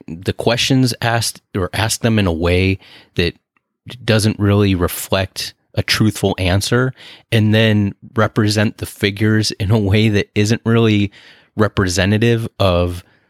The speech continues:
you know, the poll in itself. And so, you know, when, if you're just polling, you know,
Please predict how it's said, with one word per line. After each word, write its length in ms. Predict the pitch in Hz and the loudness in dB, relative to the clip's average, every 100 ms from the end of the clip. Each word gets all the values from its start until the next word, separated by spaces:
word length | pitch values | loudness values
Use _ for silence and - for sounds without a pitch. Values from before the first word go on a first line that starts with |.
| _ _ _ _ | _ _ _ _
you 160 | 107 107 | -2 0
know, 120 | 95 | 0
the 160 | 90 | -2
poll 480 | - - 104 110 110 | -6 0 2 2 2
in 120 | 110 | 0
itself. 640 | 90 - - 101 143 165 - - - - - | -2 -4 0 0 0 -2 -10 -20 -20 -20 -10
And 160 | - 104 | -2 -2
so, 460 | - 117 107 104 - - _ | 0 2 2 0 -4 -14 _
you 100 | 123 | 0
know, 160 | 110 107 | 2 2
when, 280 | 104 131 135 139 - | 2 0 0 -2 -2
if 160 | 120 | 0
you're 80 | 156 | 0
just 200 | 143 - | 0 -2
polling, 520 | - 120 113 107 104 | -2 2 4 4 2
you 120 | - 98 | 0 0
know, 260 | 90 87 | 0 -2